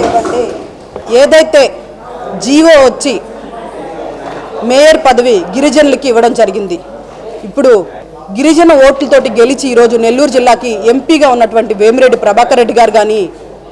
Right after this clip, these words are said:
కోవూరు నియోజకవర్గంలో అధిక మొత్తంలో ఉన్నటువంటి గిరిజనులు వారి ఓట్లతో గెలిచినటువంటి వారి సతీమణి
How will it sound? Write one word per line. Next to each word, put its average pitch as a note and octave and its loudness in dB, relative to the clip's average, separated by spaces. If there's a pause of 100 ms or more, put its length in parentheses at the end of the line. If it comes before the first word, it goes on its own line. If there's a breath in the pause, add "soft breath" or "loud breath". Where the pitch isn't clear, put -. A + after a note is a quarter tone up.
(760)
కోవూరు D4+ 4
నియోజకవర్గంలో B3 2
అధిక A3+ 2
మొత్తంలో C4 0
ఉన్నటువంటి A3 -2
గిరిజనులు A3 -2 (360)
వారి A3+ 2
ఓట్లతో B3+ 2
గెలిచినటువంటి A3 0
వారి G#3+ 0
సతీమణి A3+ -2